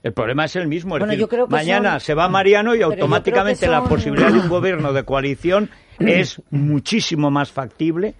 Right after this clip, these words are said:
Speaker 2: Yo
Speaker 1: con
Speaker 2: creo
Speaker 1: otro
Speaker 2: que en
Speaker 1: candidato.
Speaker 2: estos momentos el problema de fondo no es, eh, un problema de candidatos. Evidentemente, Mariano Rajoy es una persona que hay gente a quien no le gusta, persona, pero hay mucha gente a quien sí le gusta.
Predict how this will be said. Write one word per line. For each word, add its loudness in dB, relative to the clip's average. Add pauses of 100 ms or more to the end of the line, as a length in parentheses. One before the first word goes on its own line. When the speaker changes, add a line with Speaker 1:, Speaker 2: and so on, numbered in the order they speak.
(340)
Speaker 2:
Yo -6
Speaker 1:
con 0
Speaker 2:
creo 4
Speaker 1:
otro -2
Speaker 2:
que 2
en 0
Speaker 1:
candidato. 0 (140)
Speaker 2:
estos 2
momentos -2
el 0
problema 0
de 0
fondo -2
no -2
es, -8 (720)
eh, -12
un -6
problema 0
de -2
candidatos. -2
Evidentemente, -2 (320)
Mariano -2
Rajoy -4
es -10
una -4
persona -4 (360)
que -2
hay 0 (200)
gente -4
a 0
quien -6
no 0
le 2
gusta, -2 (260)
persona, -6
pero -6
hay -6
mucha -6
gente -4
a -4
quien -6
sí -6
le -2
gusta. -6